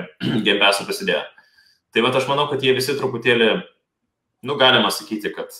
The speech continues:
ehm, iš to dalyko laimės, nes vis tiek gausis gal netgi šiek tiek pigiau. Bet čia vėlgi priklauso, ar jūs norit turėti tą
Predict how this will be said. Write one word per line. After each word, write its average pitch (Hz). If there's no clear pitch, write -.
ehm, 62
iš 117
to 110
dalyko 101
laimės, 98
nes 95
vis 104
tiek 104
gausis 95
gal 220
netgi 175
šiek 123
tiek 127
pigiau. 98
Bet 104
čia 127
vėlgi 90
priklauso, 95
ar 90
jūs 87
norit 101
turėti 101
tą 104